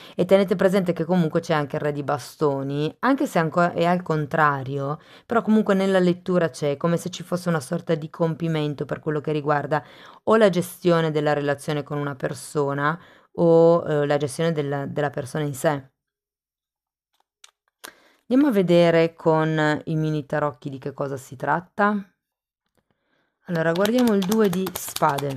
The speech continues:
Abbiamo un dieci di spade al contrario, un sette di pentacoli nuovamente al contrario e un asso di pentacoli.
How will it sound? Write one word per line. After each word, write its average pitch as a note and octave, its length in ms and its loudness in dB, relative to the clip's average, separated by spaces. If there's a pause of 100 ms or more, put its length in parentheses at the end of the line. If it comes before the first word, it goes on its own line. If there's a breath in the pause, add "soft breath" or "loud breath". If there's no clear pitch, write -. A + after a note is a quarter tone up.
(2000 soft breath)
Abbiamo F3+ 380 4
un F3+ 80 4
dieci A3+ 320 0
di F#3 120 -4
spade F3+ 460 2
al D#3+ 140 -2
contrario, D#3+ 760 0
un F3+ 80 2
sette A3+ 380 -2
di F3+ 140 -2
pentacoli E3+ 640 -4
nuovamente E3+ 640 -2
al D#3 180 -4
contrario E3+ 800 -4 (500 loud breath)
e A#3 120 4
un B3 120 8
asso F3 340 2
di E3 160 -2
pentacoli. C#3 960 -6